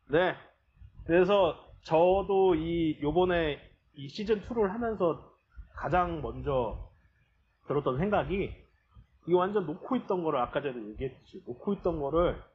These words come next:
우연히 그냥 책상상을 띡 열었는데 설계말처럼 우연히 발견을 해서 와, 이거 진짜 그랬었지 하다가 이게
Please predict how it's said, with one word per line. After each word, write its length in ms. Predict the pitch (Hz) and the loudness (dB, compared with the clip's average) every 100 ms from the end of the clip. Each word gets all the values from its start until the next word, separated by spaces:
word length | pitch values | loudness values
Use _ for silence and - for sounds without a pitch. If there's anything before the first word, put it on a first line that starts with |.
| - | -6
우연히 520 | 135 214 220 202 127 - _ _ - | 0 2 2 -4 -8 -12 _ _ -10
그냥 260 | 139 120 - | -6 -6 -8
책상상을 480 | - 226 240 208 170 - | -8 0 0 2 -2 -2
띡 140 | 214 | -6
열었는데 520 | 123 123 123 113 185 233 _ - | -2 -2 -2 -4 -4 -4 _ -2
설계말처럼 580 | 196 147 101 117 147 - - - _ _ _ _ - | 0 0 -4 -6 -6 -8 -14 -20 _ _ _ _ -4
우연히 720 | 202 262 269 247 226 156 - _ _ | 0 0 0 -2 -2 -4 -8 _ _
발견을 520 | - 135 143 165 151 165 | -6 -4 0 0 0 -2
해서 220 | 165 156 | -2 -4
와, 280 | - 139 151 | 0 0 0
이거 200 | 127 156 | -2 -8
진짜 460 | - - 147 127 - - - - | -10 -2 0 0 -2 -16 -18 -4
그랬었지 500 | 151 170 175 - 170 | 0 0 -2 -2 -2
하다가 520 | 175 151 170 202 - - - - _ _ _ - - _ - - _ - | 0 0 0 -6 -10 -16 -16 -18 _ _ _ -16 -16 _ -20 -20 _ -16
이게 440 | 151 156 185 170 | -8 0 0 0